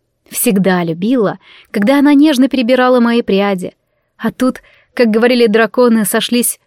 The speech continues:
все звезды. Во дворце я не чувствовала себя в должной мере спокойно.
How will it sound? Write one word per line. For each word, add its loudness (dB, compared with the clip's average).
все -2
звезды. -2
Во -2
дворце 0
я -2
не 2
чувствовала -2
себя -2
в -4
должной 0
мере -2
спокойно. -8